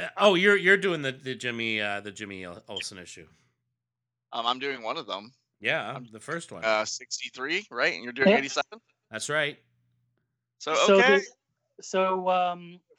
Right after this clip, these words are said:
Speaker 3: for, uh, those of you listening,
Speaker 1: <laughs>
Speaker 3: uh, we've been going through all of the Legion appearances from the Silver Age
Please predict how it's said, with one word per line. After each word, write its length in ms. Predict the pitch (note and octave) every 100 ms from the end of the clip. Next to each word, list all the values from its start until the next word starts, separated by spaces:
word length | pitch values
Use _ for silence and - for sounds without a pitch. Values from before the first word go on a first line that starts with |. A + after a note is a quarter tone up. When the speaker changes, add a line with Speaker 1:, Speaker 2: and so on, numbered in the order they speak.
| -
Speaker 3:
for, 340 | F3+ F3 F3
uh, 200 | E3 D#3+
those 240 | E3 G#3 G3+
of 120 | F#3+
you 160 | F#3+
listening, 560 | E3+ A3+ - D#3 C#3+ F#3 _ _ _ _
Speaker 1:
<laughs> 120 | D3+ D3
Speaker 3:
uh, 320 | D#3 D#3 D#3+
we've 280 | E3+ G#3+ F#3+
been 540 | G3 G3 G3 F#3+ F#3+
going 340 | F#3 G3 G#3 G3+
through 500 | - G#3 G#3 G#3 G3
all 300 | F3 F#3+ G3
of 200 | F#3+ E3+
the 200 | F3 E3+
Legion 340 | E3+ G3+ G3+ F3
appearances 840 | - F#3+ F#3+ F#3+ - F#3 F3+ E3+
from 180 | - E3+
the 80 | D#3+
Silver 380 | - G3 F#3+ F#3
Age 480 | F#3 F3+ F3+ D#3+